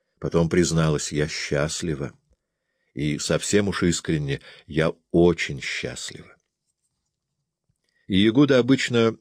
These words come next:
не затруднялся ответом, а тут он не знал, что сказать.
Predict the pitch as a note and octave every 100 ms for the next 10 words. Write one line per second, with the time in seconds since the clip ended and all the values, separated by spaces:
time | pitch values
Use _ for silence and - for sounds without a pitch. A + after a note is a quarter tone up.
0 | _ F#2 G2 G2+ G2 G#2 F#2+ G#2+ G2 -
1 | G2 A2 A#2 - - - - - - D#2+
2 | D2+ A2 A2+ A2 A2 G#2+ F#2+ F2+ D2 D#2
3 | F#2 - - F#2+ - F#2+ D#2+ E2 -